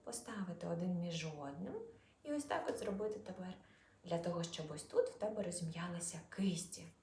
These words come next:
Тому що протягом дня наші ручки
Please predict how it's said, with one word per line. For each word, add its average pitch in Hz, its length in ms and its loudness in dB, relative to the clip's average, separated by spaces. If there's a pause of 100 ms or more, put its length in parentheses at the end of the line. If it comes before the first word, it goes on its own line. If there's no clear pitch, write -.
(360)
Тому 139 220 -4
що 175 220 -2
протягом 196 580 -2
дня 160 400 -4 (260)
наші 175 420 -2
ручки 254 480 -2